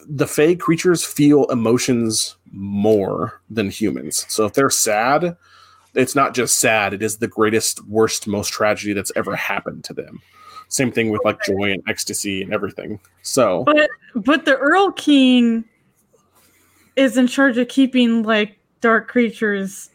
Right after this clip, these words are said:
Speaker 2: out of her.
Speaker 1: Correct.
Speaker 2: I mean, he's the champion of her domain. So how does that work?
Speaker 1: Um, you get the sense that they're
Speaker 2: Or she just doesn't like competition. Is that it?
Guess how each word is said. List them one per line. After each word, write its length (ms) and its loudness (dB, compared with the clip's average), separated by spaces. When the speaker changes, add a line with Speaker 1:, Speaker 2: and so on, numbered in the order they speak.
Speaker 2:
out 420 0
of 180 -2
her. 360 2
Speaker 1:
Correct. 80 -12
Speaker 2:
I 40 2
mean, 120 4
he's 200 4
the 120 2
champion 460 0
of 100 -4
her 160 2
domain. 400 -4
So 160 -4
how 140 2
does 160 0
that 220 2
work? 400 -8
Speaker 1:
Um, 480 4
you 440 2
get 240 0
the 60 0
sense 440 0
that 240 0
they're 800 4
Speaker 2:
Or 120 4
she 200 2
just 200 2
doesn't 200 4
like 180 4
competition. 680 0
Is 120 -4
that 180 4
it? 220 0